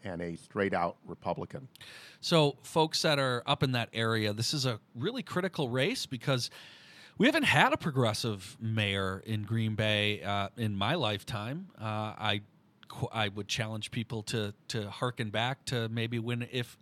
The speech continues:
Speaker 2: when and if there ever was somebody as progressive as Eric Genrich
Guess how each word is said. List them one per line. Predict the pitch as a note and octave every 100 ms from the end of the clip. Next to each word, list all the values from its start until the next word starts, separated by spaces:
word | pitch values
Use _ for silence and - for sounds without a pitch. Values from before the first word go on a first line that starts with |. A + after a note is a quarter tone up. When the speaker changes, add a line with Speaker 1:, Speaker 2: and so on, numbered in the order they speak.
| -
Speaker 2:
when | A#2 A#2+ A#2+
and | A2
if | B2+ -
there | A#2 A2 -
ever | B2+ B2+ G2+ - - - -
was | A#2+
somebody | C3 A2+ A2+
as | G#2
progressive | - - B2 A#2 A2+
as | G#2+
Eric | A2+ G#2+
Genrich | - A2 A2 G2+ -